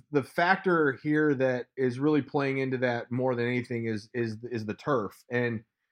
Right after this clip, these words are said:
people can say what they want, but the Niners were pretty open before they played on that turf that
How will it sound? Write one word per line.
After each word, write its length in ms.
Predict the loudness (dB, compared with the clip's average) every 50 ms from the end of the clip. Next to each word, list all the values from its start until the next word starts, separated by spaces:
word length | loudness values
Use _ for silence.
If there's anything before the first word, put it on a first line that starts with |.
| _ _ _
people 280 | 2 2 6 6 6 6
can 160 | 6 0 2
say 160 | 2 2 4
what 160 | 4 4 4
they 80 | 4 0
want, 480 | 2 4 4 6 6 4 4 0 -2 0
but 300 | 2 2 2 2 0 -2 _ 0
the 100 | 0 2
Niners 720 | 4 4 4 4 4 4 4 2 2 0 -2 -6 -14 -16 _
were 240 | 2 6 6 6 6
pretty 300 | 6 4 2 4 4 6
open 520 | 6 6 6 4 2 2 2 0 -2 -4 0
before 840 | 0 0 0 0 -2 4 6 8 10 10 10 8 8 4 0 -6 -12 _ _ _
they 160 | 0 0 2
played 320 | 0 2 2 4 4 6 4
on 140 | 4 2 2
that 220 | 0 -2 -2 -4
turf 340 | 0 2 4 4 4 2 -2 -6 _ _ _ _ _ _ _ _ 0
that 340 | 2 2 4 4 0 -2